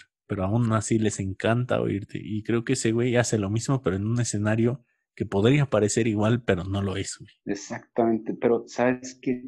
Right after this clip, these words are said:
Speaker 2: Siento que también lo lleva más allá. Este güey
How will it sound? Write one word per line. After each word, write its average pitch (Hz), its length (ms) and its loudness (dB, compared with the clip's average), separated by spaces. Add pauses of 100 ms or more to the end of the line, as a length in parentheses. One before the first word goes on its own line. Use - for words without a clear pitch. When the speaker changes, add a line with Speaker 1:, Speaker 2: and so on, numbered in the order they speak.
(140)
Speaker 2:
Siento 127 460 0 (420)
que 113 140 -6
también 110 440 -2
lo 123 100 0
lleva 123 280 2
más 113 400 2
allá. 110 380 0 (1500)
Este 110 340 -4
güey 120 220 4